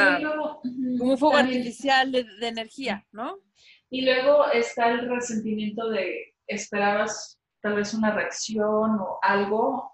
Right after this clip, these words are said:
Speaker 1: y no te lo dan y hay un resentimiento y eso más te desgasta, ¿no? Como que
Speaker 2: Cuando
Speaker 1: Ujú.
Speaker 2: caminas la milla extra con quien,
Speaker 1: Ujú.
Speaker 2: con la persona que no lo, no, no lo, no la hubiera caminado contigo,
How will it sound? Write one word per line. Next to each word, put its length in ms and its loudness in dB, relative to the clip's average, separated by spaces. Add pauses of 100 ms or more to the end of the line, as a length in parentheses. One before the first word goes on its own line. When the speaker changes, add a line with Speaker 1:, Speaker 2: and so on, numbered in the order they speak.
(720)
Speaker 1:
y 380 -4
no 240 0
te 100 -2
lo 140 0
dan 360 0 (180)
y 160 -4
hay 280 2
un 160 -6
resentimiento 840 -6 (1160)
y 120 -2
eso 240 0
más 280 0
te 140 -4
desgasta, 560 -4
¿no? 440 -10
Como 220 -12
que 300 -14 (1800)
Speaker 2:
Cuando 280 2
Speaker 1:
Ujú. 100 2
Speaker 2:
caminas 480 -2
la 120 0
milla 360 -2
extra 480 -2
con 240 -12
quien, 300 -10
Speaker 1:
Ujú. 280 -8 (220)
Speaker 2:
con 140 -6
la 140 0
persona 480 -2
que 100 -10
no 180 -4
lo, 220 -2
no, 200 0
no 200 0
lo, 240 0
no 180 -2
la 100 2
hubiera 240 0
caminado 480 -4
contigo, 520 -14